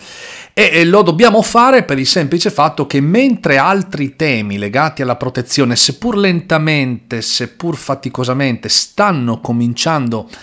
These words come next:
a diffondersi, questo è un tema che invece fa molta, molta fatica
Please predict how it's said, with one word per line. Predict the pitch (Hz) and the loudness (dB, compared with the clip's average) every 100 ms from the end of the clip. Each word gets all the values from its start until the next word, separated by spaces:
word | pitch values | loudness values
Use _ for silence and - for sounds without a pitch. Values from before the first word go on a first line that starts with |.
| - - - | -20 -20 -8
a | - - | -2 0
diffondersi, | 185 - 135 113 107 117 127 - 185 180 | 0 -2 -2 0 0 -2 0 0 0 -2
questo | - 196 190 - - - 202 196 | 4 4 6 2 0 2 2 0
è | - 135 156 135 _ | -2 -2 -2 -6 _
un | 175 151 120 110 - | -2 0 -2 -4 -6
tema | - 151 151 160 - | -2 -2 -2 -4 -4
che | 139 120 | -6 -4
invece | 185 170 113 101 135 | -4 -2 -2 -4 -8
fa | - | -6
molta, | 131 135 170 147 104 107 | -4 0 2 2 0 -4
molta | 107 139 117 107 | -2 -2 -2 -6
fatica | - 117 95 - 98 | -10 -10 -8 -6 -8